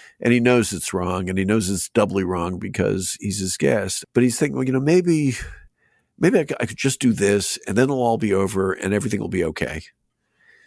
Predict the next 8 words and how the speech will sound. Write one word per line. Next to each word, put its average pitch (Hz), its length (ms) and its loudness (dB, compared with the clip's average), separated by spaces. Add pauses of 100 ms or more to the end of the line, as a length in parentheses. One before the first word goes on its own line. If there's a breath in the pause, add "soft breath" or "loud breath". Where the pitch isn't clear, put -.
(200 soft breath)
And 120 720 2
he, 135 280 -4
he 135 220 4
does 131 260 4
go 123 220 4
ahead 160 260 2
with 143 220 0
it, 95 220 2